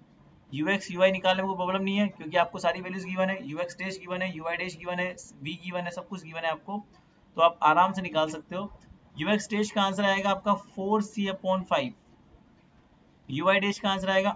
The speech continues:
under root three C upon five, ठीक है ना। और फिर आप लोग क्या करेंगे, फिर आप लोग निकाल लेंगे यू X dash, यू वाई डैश आपका निकल गया, ठीक है। अब उसने बोला है कि धरती से देखने पे क्या एंगल है उसका,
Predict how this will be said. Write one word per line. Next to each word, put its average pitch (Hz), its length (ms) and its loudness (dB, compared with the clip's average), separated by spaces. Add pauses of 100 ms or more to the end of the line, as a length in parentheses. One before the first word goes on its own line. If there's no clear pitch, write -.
under 175 240 0
root 208 240 2
three 196 240 0 (1000)
C 196 300 -4
upon 190 300 -2
five, 147 220 6 (280)
ठीक 156 140 0
है 196 60 2
ना। 185 180 4 (560)
और 214 160 10
फिर 233 200 0
आप 220 160 8
लोग 214 160 0
क्या 190 140 2
करेंगे, 160 400 -2 (360)
फिर 190 140 2
आप 185 180 8
लोग 190 140 -2
निकाल 156 380 0
लेंगे 165 380 -4 (100)
यू 151 200 -2
X 185 200 -2
dash, 196 240 -4
यू 151 60 -6
वाई 165 120 0
डैश 180 120 0
आपका 175 220 0
निकल 190 240 0
गया, 202 220 2 (640)
ठीक 175 140 -4
है। 170 140 2 (340)
अब 175 140 8
उसने 233 220 -4
बोला 226 180 4
है 220 80 6
कि 233 100 0
धरती 180 440 -2
से 240 140 4
देखने 208 300 2
पे 214 120 0
क्या 202 180 0
एंगल 143 300 -2
है 139 60 -2
उसका, 131 280 -4